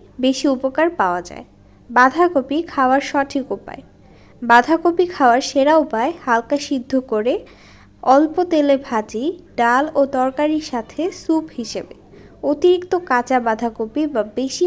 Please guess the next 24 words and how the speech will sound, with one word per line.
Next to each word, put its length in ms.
মশলা 360
ব্যবহার 440
এড়িয়ে 280
চলাই 400
ভালো। 220
এবার 220
চলুন 360
জেনে 300
নেই 100
বাঁধাকপি 540
খাওয়ার 300
সতর্কতা। 580
সবাই 300
বাঁধাকপি 580
সমানভাবে 560
খেতে 280
পারবে 360
না। 60
যাদের 260
বেশি 320
গ্যাসের 320
সমস্যা 460
আছে, 220
থাইরয়েডের 640